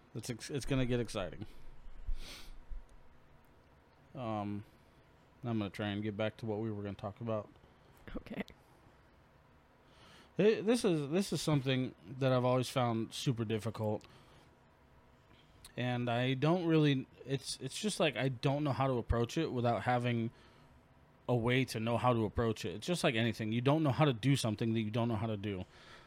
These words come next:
Speaker 1: But when people talk about how you have to, you have to push through these struggles and you have to, you have to deal with your, whatever mental situation is going on, you just have to deal with it. You have to push through it. You're like,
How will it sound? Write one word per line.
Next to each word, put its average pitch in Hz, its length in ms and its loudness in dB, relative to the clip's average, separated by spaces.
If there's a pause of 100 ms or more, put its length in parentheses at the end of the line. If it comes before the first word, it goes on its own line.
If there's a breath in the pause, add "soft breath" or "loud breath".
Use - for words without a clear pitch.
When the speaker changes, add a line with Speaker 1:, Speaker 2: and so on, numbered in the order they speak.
(140)
Speaker 1:
But 123 240 4 (240)
when 131 160 2
people 190 280 2
talk 127 280 0
about 110 380 2 (520 loud breath)
how 139 120 0
you 123 180 2
have 117 280 0
to, 113 400 -2 (600 soft breath)
you 131 100 6
have 135 160 6
to 110 180 2
push - 360 4
through 143 220 4
these 120 180 2
struggles 120 460 4
and 104 100 -2
you 113 80 0
have 123 220 0
to, 113 140 0 (180)
you 131 120 4
have 120 120 2
to 131 100 0
deal 123 380 4
with 123 200 0
your, 113 340 2 (560 soft breath)
whatever 131 300 4
mental 127 360 2
situation 120 560 0
is 107 80 -2
going 117 260 0
on, 120 120 2
you 123 120 4
just 127 160 0
have 135 180 4
to 117 80 -10
deal 127 300 2
with 117 140 2
it. 107 120 -2
You 113 80 0
have 107 120 -2
to 107 100 -6
push - 300 2
through 131 220 2
it. 127 60 0
You're 120 140 0
like, 110 320 0